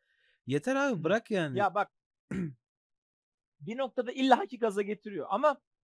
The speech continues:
Speaker 2: birçoğu getirmiyor çünkü hiçbiri samimi gelmiyor abi. <clears throat> Ben bir tane çok samimi gaza getiren bir kanal ismi söyleyebilir miyim?
Speaker 1: Söyle.
Speaker 2: Çağatay Pala.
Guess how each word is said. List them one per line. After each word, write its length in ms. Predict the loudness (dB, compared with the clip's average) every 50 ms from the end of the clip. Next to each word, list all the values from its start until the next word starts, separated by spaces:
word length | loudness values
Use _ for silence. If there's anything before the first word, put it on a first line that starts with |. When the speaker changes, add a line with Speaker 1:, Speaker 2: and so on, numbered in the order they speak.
| _ _ -8
Speaker 2:
birçoğu 360 | -8 -8 -6 -4 -4 -4 -2
getirmiyor 420 | -4 -8 -8 -8 -8 -8 -8 -12
çünkü 220 | -12 -14 -18 -12 -12
hiçbiri 300 | -12 -10 -6 -8 -6 -6
samimi 380 | -4 -4 -4 -4 -2 -4 2
gelmiyor 400 | 6 6 6 6 4 0 -8 -6 -8
abi. 140 | -8 -8 _ _ _ _ _ -2
<clears throat> 320 | 0 0 0 -2 -2 -6 _ _ _ _ _ _ 6
Ben 200 | 6 6 6 6
bir 100 | 2 0
tane 240 | 2 2 2 2 -2
çok 240 | -6 -8 -10 -6 -4
samimi 300 | -4 -2 -2 -2 -2 0
gaza 220 | 0 2 2 2
getiren 360 | -2 0 0 2 0 0 0
bir 60 | -4
kanal 260 | -6 -6 -4 -4 -6 -8
ismi 200 | -10 -18 -20 -14
söyleyebilir 540 | -6 -6 -6 -6 -6 -10 -12 -10 -12 -14
miyim? 200 | -14 -14 -18 -18 -14 -10
Speaker 1:
Söyle. 360 | -8 -6 -6 -6 -8 -12 -18 _ _ _
Speaker 2:
Çağatay 440 | 0 2 2 2 0 -2 -4 -4 -6
Pala. 300 | -4 -4 -4 -4 -6 -12